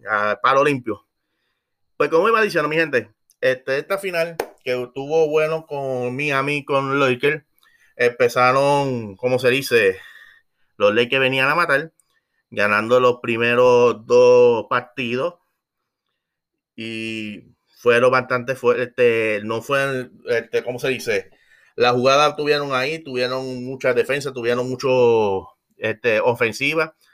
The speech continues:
los tiros de tres, los tiros de penetración, tiro libre, la falta, la, todo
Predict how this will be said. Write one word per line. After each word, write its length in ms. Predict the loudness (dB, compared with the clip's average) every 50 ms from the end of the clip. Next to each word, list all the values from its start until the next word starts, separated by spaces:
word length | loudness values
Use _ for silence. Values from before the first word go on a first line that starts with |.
| _ _
los 240 | -2 -2 -2 -2 -4
tiros 300 | -4 -2 0 2 2 2
de 100 | 2 2
tres, 240 | 2 2 2 2
los 160 | 2 2 0 -2
tiros 240 | -2 0 2 2
de 80 | 2 2
penetración, 920 | 2 0 0 0 -2 -4 -6 -6 -4 -4 -2 0 0 0 -2 -4 -8 -12 _
tiro 240 | -6 -2 2 2 2
libre, 520 | 2 2 0 0 2 2 2 2 2 0 -6 _ _ _ _ _
la 680 | -6 -2 0 0 2 2 2 2 2 2 0 -2 -4 -4
falta, 600 | -4 -2 -2 -2 -2 -4 -2 -2 0 0 0 0
la, 380 | 0 0 0 -2 -4 -6 -10 -14 _ _ _ _ _ _ _ _
todo 400 | -2 2 4 4 4 2 0 -2